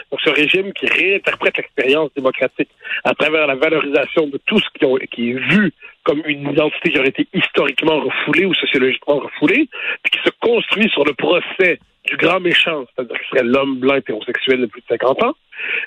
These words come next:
Eh ben, là, les drag queens sont la nouvelle, euh, étape, ce sont les nouveaux porte-étendards, c'est la nouvelle avant-garde dans ce régime qui est en voie de radicalisation. Et, euh,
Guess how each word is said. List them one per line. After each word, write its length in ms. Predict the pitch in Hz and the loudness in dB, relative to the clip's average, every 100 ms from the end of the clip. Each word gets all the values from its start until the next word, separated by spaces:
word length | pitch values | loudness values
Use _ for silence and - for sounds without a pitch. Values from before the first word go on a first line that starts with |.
| - | 0
Eh 40 | |
ben, 180 | 190 202 269 - 190 | 0 0 -4 -4 2
là, 220 | 196 254 | 2 2
les 160 | 208 170 | 0 0
drag 220 | 160 165 | 0 -2
queens 260 | 208 254 214 - | 0 0 0 -2
sont 140 | 226 254 | 0 2
la 140 | 202 | 0
nouvelle, 580 | 185 190 156 196 202 202 - _ _ _ 139 | 0 0 2 2 2 0 -4 _ _ _ -4
euh, 440 | 117 104 104 104 - | -2 0 -2 -4 -2
étape, 320 | 190 - - - | -2 0 -2 -2
ce 160 | 175 156 - | 0 0 0
sont 80 | 175 | 0
les 140 | 165 | 2
nouveaux 160 | 160 202 | 2 0
porte-étendards, 840 | - - 165 156 143 156 170 180 | -2 -4 -2 -2 0 0 0 -2
c'est 60 | 165 | -2
la 80 | 160 | 0
nouvelle 300 | 175 190 226 | 2 2 2
avant-garde 800 | 180 156 135 135 170 - 151 143 - - - _ - | 0 0 0 0 0 -2 -4 -6 -8 -16 -18 _ -2
dans 200 | 196 226 | 0 0
ce 140 | - 131 | 0 0
régime 680 | 139 123 139 180 202 175 | 0 0 0 0 0 0
qui 100 | - | 0
est 120 | 151 135 | 0 0
en 100 | 131 | 0
voie 160 | 165 | 0
de 140 | 180 143 | 0 0
radicalisation. 960 | 156 170 - 165 165 151 151 - 113 - - - - _ | 0 -2 -2 -2 0 0 0 -2 -8 -10 -12 -8 -8 _
Et, 260 | 190 190 175 | 2 4 4
euh, 280 | 147 131 | 2 0